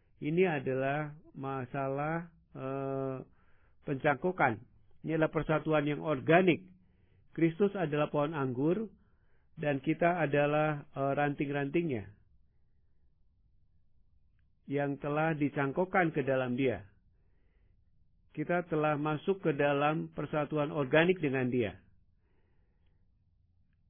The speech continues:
Eh, ranting-ranting itu hidup oleh hayat pohon dan pohon anggur itu, eh, mengalirkan hayatnya melalui ranting-ranting itu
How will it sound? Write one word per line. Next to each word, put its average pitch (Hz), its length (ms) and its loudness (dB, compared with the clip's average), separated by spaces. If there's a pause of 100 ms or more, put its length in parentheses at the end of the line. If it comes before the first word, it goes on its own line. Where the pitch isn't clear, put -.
(880)
Eh, 131 600 -4 (640)
ranting-ranting 151 640 -2
itu 196 160 6
hidup 185 400 8
oleh 160 420 2
hayat 165 460 4
pohon 165 500 2 (400)
dan 143 640 0
pohon 156 260 2
anggur 151 380 2
itu, 190 560 6 (560)
eh, 139 560 -4 (400)
mengalirkan 147 720 0
hayatnya 143 340 0
melalui 160 380 2
ranting-ranting 143 720 0
itu 117 180 -6